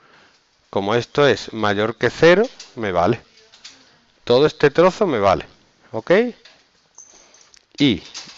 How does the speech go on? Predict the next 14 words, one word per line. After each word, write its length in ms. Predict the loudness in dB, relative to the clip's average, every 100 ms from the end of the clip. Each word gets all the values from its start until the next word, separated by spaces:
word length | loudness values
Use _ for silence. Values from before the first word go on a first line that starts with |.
| _ _ _ _ _ _ _ _ _ _ _ _ -20 _ _
tres 300 | -2 0 2
al 120 | 2 2
cuadrado 420 | 4 4 4 0
menos 280 | -4 -8 -6
cuatro, 540 | 2 4 4 0 -2 _
nueve 180 | -8 -6
menos 240 | -4 -6 -4
cuatro, 340 | -4 -2 -6
cinco, 560 | -4 -2 -2 -4 -6 -4
también 320 | -4 -2 -6
es 140 | -4
mayor 240 | -6 -6 -6
que 120 | -8
cero. 320 | 0 0 -2